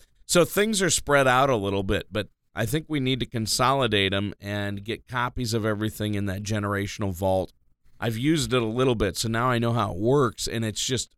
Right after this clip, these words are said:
I'm, I'm amazed. I, I mean, it's, it's, uh, complimentary for people who work with you, and you can even, uh, upload photos. It's, it's like, uh, it's like a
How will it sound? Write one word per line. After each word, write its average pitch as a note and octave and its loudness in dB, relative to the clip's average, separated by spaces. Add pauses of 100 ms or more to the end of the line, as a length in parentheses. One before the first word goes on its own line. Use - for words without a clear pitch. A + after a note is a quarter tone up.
I'm, B2+ -4 (360)
I'm E3 2
amazed. E3 0
I, C#3 0
I C#3 0
mean, D3 0
it's, C3 -2 (360)
it's, C#3 2
uh, A#2 4
complimentary D3 0
for B2 -6
people C#3 -2
who C3 0
work C3+ -2
with A#2 0
you, B2 2
and C#3 0
you D3+ -4
can E3+ -4
even, F3+ -4
uh, F#2+ -6
upload E3 -4
photos. C#3 -2
It's, - -8
it's G#2 -6
like, A#2 0
uh, - -16
it's A2 -6
like A2+ -2
a G#2 -2